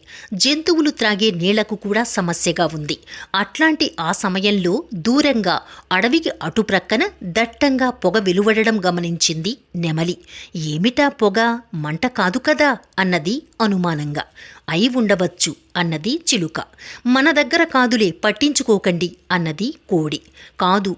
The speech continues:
వెళ్ళి చూసి రావాలి. అది నిజంగానే మంట అయి ఉండవచ్చు. గాలి ఇటే వీస్తోంది. కొంచెం వెచ్చగా కమురు వాసనతోటి ఉన్నది గాలి," అన్నది నెమలి. "కానీలే, అది మన వరకు వచ్చినప్పుడు చూసుకుందాం,"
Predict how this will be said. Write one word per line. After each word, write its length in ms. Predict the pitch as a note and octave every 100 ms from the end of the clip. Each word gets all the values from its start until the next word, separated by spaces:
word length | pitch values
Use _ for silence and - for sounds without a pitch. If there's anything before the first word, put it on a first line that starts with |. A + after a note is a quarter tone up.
| -
వెళ్ళి 360 | F#3 G#3 C4 - A3+
చూసి 220 | A#3 A#3
రావాలి. 460 | F3+ E3 E3 D3+ - - -
అది 180 | - C4
నిజంగానే 680 | A3+ E3 E3 C4 C#4 C#4+ D4
మంట 380 | A#3+ E3 F#3+ A#3
అయి 160 | A3+
ఉండవచ్చు. 640 | G#3+ E3 E3+ F3 D#3+ - E3 -
గాలి 640 | E3+ E3 F3+ A3+ D4 F3+ E3
ఇటే 240 | - B3+
వీస్తోంది. 640 | A3 F3+ - - E3 D3 - - - -
కొంచెం 400 | D4 C#4+ C#4 G#3
వెచ్చగా 520 | E3 E3 - G3+ C#4 D4+ -
కమురు 300 | G#3+ C4 C#4+
వాసనతోటి 720 | F3 E3 - A3 A3 G#3 G#3
ఉన్నది 380 | E3 E3+ E3+ E3+
గాలి," 560 | D#3+ E3+ E3+ F3+ F3+ -
అన్నది 360 | F3+ E3 D3+ B3 - -
నెమలి. 400 | F#3 E3+ D3+ D3+ - - - - -
"కానీలే, 540 | F#3+ A3+ E4 C#4+ C4 -
అది 180 | G3+ G#3
మన 320 | F#3+ D#3 D#3
వరకు 320 | G#3 A3 B3 D#4+
వచ్చినప్పుడు 580 | C#4+ C#4 C#4+ C#4+ D4 -
చూసుకుందాం," 600 | C#4 - - B3+ B3+ B3+